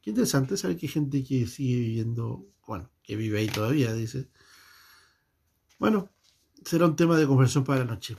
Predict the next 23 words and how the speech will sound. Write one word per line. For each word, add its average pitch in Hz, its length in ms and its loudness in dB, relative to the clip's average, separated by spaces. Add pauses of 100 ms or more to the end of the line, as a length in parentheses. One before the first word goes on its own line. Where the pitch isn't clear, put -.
(120)
No 143 120 -4
vamos 127 280 2
a 127 60 4
arruinar 123 220 0
la 120 60 0
sorpresa, 110 480 -6
te 107 80 -10
dice. 104 260 -12
Ya 107 100 -10
se, 127 180 -12
¿cachai? 120 480 -14
Como 117 220 -8
que 107 60 -8
se 104 80 -10
tapa, 101 280 -6
hace - 240 -8
como 107 140 -6
un 107 80 -2
silencio, - 480 -10
¿cachai? - 320 -20 (100)
Por 110 100 -10
el 104 60 -8
labio. 98 180 -10